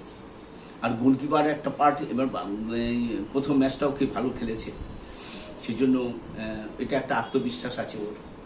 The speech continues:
কোচও জানে যে আমার গোলকিপার ভালো, কিন্তু গোলকিপার ভালো বললে তো হবে না, সে কখন একটা মিস্টেক হয়ে যেতে পারে কেউ বলতে পারে না। আমি মনে করি যে, যে,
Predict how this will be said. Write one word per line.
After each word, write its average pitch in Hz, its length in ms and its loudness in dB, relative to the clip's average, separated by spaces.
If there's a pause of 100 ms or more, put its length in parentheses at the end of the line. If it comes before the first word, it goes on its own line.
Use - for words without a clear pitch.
(1600)
কোচও 120 240 2
জানে 117 260 2 (440)
যে 107 120 -4
আমার 107 200 -4 (100)
গোলকিপার 107 360 -4 (140)
ভালো, 95 180 -8 (1300)
কিন্তু 160 220 4 (140)
গোলকিপার 143 420 0 (120)
ভালো 113 180 0
বললে 143 220 4
তো 139 100 -4
হবে 107 220 -6
না, 90 120 -6 (100)
সে - 80 -8 (100)
কখন 147 300 0 (400)
একটা 143 240 0
মিস্টেক 131 440 4
হয়ে 127 140 0
যেতে 131 220 -2
পারে 120 200 -4
কেউ 120 120 -2 (140)
বলতে 98 200 -8
পারে 104 260 -10
না। - 60 -12 (1300)
আমি 123 140 4
মনে 175 200 6
করি 185 360 0 (260)
যে, 117 160 0 (880)
যে, 151 160 10